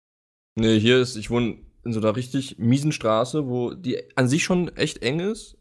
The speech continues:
aber dann parken die Anwohner auch noch alle so mit einem halben Auto mitten auf der Straße. So. Und wenn man dann rausfährt und gegen,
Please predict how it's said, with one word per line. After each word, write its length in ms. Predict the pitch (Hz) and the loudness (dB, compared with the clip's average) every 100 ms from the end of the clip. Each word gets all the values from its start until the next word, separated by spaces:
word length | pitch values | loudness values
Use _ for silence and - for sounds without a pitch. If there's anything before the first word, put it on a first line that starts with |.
| - | -6
aber 140 | 123 | 0
dann 180 | 131 139 | 0 0
parken 340 | 139 170 190 | 0 0 0
die 100 | 143 | -4
Anwohner 340 | 92 139 151 151 | -2 -4 -2 -2
auch 100 | 131 | -2
noch 120 | 131 | -2
alle 160 | 135 143 | -2 -2
so 80 | |
mit 100 | 135 | -2
einem 100 | 127 | 0
halben 200 | 131 147 | 2 2
Auto 260 | 110 123 139 | 2 0 2
mitten 220 | 135 135 | 0 0
auf 100 | 117 | -4
der 60 | 113 | -4
Straße. 440 | - 98 101 98 - _ - | -4 -4 -4 -10 -14 _ -8
So. 340 | 104 98 - - - - - _ - | -4 -4 -8 -20 -20 -20 -20 _ -4
Und 60 | |
wenn 40 | 117 | 0
man 80 | 123 | 0
dann 120 | 120 | 2
rausfährt 680 | 113 175 - 135 139 180 - | 2 2 0 0 2 -2 -8
und 300 | - 123 - | -8 -8 -4
gegen, 300 | 123 117 | -4 -4